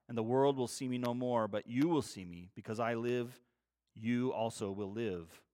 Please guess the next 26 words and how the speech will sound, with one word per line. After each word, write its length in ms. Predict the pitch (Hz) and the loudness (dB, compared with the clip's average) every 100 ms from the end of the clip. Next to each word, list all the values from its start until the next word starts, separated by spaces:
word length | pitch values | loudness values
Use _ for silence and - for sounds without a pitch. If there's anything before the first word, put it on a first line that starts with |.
| _ _ _ _ | _ _ _ _
In 160 | 113 | -4
that 260 | 117 131 127 | 0 0 0
day 260 | 127 127 131 | 0 2 2
you 200 | 127 117 | 0 0
will 140 | 110 | -2
know 560 | 107 117 117 113 90 87 | 0 2 2 2 -2 -6
that 140 | 110 - | -8 -6
I 200 | 107 120 | -4 -2
am 160 | 123 127 | -2 -2
in 80 | |
the 80 | 127 | -4
Father, 580 | - 127 117 104 95 95 - _ | -2 0 0 -2 -4 -6 -12 _
that 120 | 117 - | -6 -2
I 180 | 120 135 | 0 0
am 180 | 120 | 0
in 220 | 117 127 123 | -2 -2 0
my 160 | 117 | 0
Father, 460 | 117 104 101 95 95 _ - | 0 0 0 -2 -6 _ -10
and 200 | 110 110 | -6 0
you 220 | 123 127 | 2 2
in 220 | - 131 | 0 -2
me, 300 | 120 101 92 - _ | -2 -4 -8 -14 _
and 140 | 110 107 | -10 -8
I 340 | 113 107 107 98 _ _ | -6 -4 -6 -8 _ _
in 200 | - 113 | -6 -4
you." 300 | 110 98 78 | -2 -2 -6